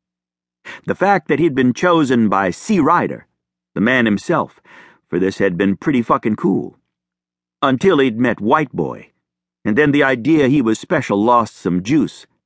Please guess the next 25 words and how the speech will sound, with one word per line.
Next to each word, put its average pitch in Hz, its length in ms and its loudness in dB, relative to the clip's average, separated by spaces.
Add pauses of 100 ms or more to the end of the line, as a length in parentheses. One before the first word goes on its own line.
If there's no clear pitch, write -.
(800)
The 139 120 -2
boss 202 280 2
man's 151 360 2
instructions 117 640 -2
had 98 100 -2
been 90 200 -2
clear. 139 500 -4 (840)
Hook 147 160 0
up 180 160 0
with 170 100 0
the 165 80 0
dude 151 400 2
at 113 100 -2
the 110 60 -8
Fourth 143 380 0
Street 143 320 -2
stop. - 440 -6 (680)
Take 123 200 0
the 113 80 0
last 147 460 0
bus 147 240 0
out 131 240 -2
to 147 80 -4
the 143 80 0
burbs 120 560 0